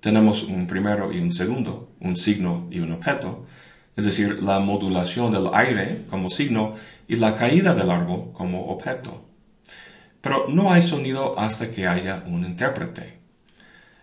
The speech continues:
El sonido es el efecto o interpretante que la relación entre signo y objeto produce.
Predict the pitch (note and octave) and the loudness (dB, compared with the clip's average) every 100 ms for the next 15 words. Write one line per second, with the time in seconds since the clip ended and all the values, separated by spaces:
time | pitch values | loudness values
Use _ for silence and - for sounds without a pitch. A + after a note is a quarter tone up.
0 | _ - A2 D3 C#3+ D#3 D#3+ D#3 - A2+ | _ 0 2 2 4 4 4 2 2 0
1 | A#2 - F2+ F2+ - D3 - - - F#3 | 0 -2 -2 -2 0 -2 -2 -6 -4 -4
2 | E3+ F3 - - F3+ E3+ A2+ A#2+ B2 A#2+ | -4 -6 -6 0 2 2 0 -6 -6 -6
3 | G#2+ F#2+ F#2 - A2 A2 A2 F#2 F#2+ G2+ | -4 -2 -4 -4 -2 -2 -2 -6 -8 -6
4 | - F2+ F2+ F2 - F2+ F2 E2+ - F2 | -4 -4 -4 -6 -8 -8 -6 -8 -10 -10
5 | - D#2+ D2 - | -8 -8 -10 -14